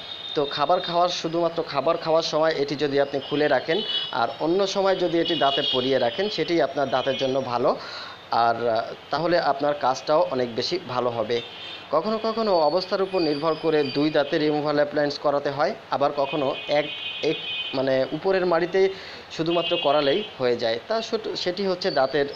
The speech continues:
অবস্থার উপর নির্ভর করে করা হয়। তো viewers, আশা করি বুঝে গেছেন যে removal appliance কতক্ষণ পর্যন্ত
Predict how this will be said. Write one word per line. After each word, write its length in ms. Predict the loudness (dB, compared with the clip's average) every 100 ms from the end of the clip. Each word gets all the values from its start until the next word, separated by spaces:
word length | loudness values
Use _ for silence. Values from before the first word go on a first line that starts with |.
| -2
অবস্থার 380 | 0 0 0 0
উপর 180 | 2
নির্ভর 320 | 0 0 0 0
করে 200 | 0 0
করা 240 | 0 0
হয়। 200 | 0 -4 -6 -14 -14 -6
তো 80 | -2
viewers, 320 | 2 2 2 -2
আশা 180 | -4 -2
করি 240 | 0 0 0
বুঝে 320 | 0 0 2
গেছেন 360 | 2 2 0
যে 140 | 2 2
removal 340 | 0 0 0
appliance 460 | 0 0 0 -2 -2
কতক্ষণ 360 | -2 -2 -2 0
পর্যন্ত 480 | 0 0 0 2